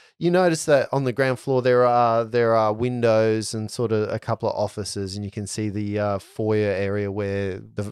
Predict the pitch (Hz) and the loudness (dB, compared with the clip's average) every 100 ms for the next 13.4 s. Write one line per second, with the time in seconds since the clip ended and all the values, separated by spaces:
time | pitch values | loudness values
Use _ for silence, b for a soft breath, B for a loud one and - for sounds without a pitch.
0 | - 120 107 95 - 98 - 98 95 92 | -6 -4 -4 -6 -8 -8 -8 -6 -6 -8
1 | 95 98 - 104 98 - 117 98 107 98 | -10 -10 -6 -6 -6 -6 -4 -4 -6 -8
2 | 92 104 110 107 _ 143 139 175 180 151 | -8 -6 -4 -6 _ -4 0 2 2 0
3 | 92 - _ 156 135 131 117 127 - 117 | -6 -14 _ -14 -6 -4 0 0 2 0
4 | 117 110 101 92 113 113 135 120 107 113 | 0 -2 -4 -2 -2 -2 -4 -4 -4 -4
5 | 110 113 117 101 113 98 107 101 - 101 | -2 -4 -8 -6 -6 -4 -4 -4 -6 -10
6 | - 107 104 107 107 98 - 101 98 92 | -6 -4 -4 -4 -6 -6 -8 -6 -4 -4
7 | 95 92 92 95 95 95 92 98 101 90 | -4 -4 -4 -4 -6 -8 -10 -8 -8 -6
8 | - - b b _ 110 101 101 98 - | -8 -12 b b _ -6 -4 -4 -6 -10
9 | - 110 101 98 - - _ 127 117 104 | -10 -10 -6 -8 -8 -12 _ -10 -8 -6
10 | 107 - 98 101 - 101 - 95 92 87 | -8 -8 -8 -8 -6 -10 -6 -4 -6 -8
11 | 92 101 - 98 90 - 98 85 - 101 | -8 -8 -8 -12 -14 -10 -10 -10 -10 -8
12 | 95 85 - 95 - - 95 92 92 - | -8 -8 -8 -8 -8 -10 -10 -10 -12 -12
13 | 92 92 95 107 | -12 -10 -10 -12